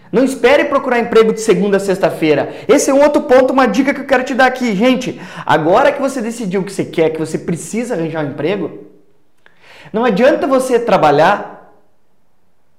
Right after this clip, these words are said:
das oito às seis da tarde. O que eu quero dizer com isso? Você decidiu que você quer tomar um emprego, agora, gente, tome como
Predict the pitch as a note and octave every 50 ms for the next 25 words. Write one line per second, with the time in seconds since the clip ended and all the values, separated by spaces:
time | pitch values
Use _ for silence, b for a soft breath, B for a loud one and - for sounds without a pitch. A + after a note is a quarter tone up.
0 | _ _ _ _ _ - D3+ F3+ E3+ D#3+ C#3+ C3 D3 F3 F#3+ G3 F#3+ - F#3 D#3
1 | E3 - - E3+ D3+ D3+ D3 D3+ C#3+ D3 C#3 A#2+ G#2 G#2+ A2 - - - D#4+ D#4
2 | - D4 C#4 C4 G#3 A3 B3 A#3+ A#3 G3 F3 D#3 C#3+ C#3+ - - B B B B
3 | B G#3+ A#3 - - - _ _ _ _ - G3+ B3+ A#3+ - - - F3+ - F3+
4 | F3+ E3 D3 D3+ C#3+ C3+ - - D#3 G3 A#3+ A#3+ - D#3 B B B B - E3+
5 | E3 D3+ C#3+ D#3 F#3 A3 A#3 A3 F#3+ D3+ E3 D#3+ C3+ B2+ - - - b b b
6 | b b _ _ _ - - B3 C4+ D4 D4+ D4 C#4+ D4 D4 C#4 C#4+ - - -
7 | - - _ _ _ _ - A#3 G#3 G#3+ G#3 G3 F#3 D#3+ C#3 A#2+ G#2+ - - -
8 | -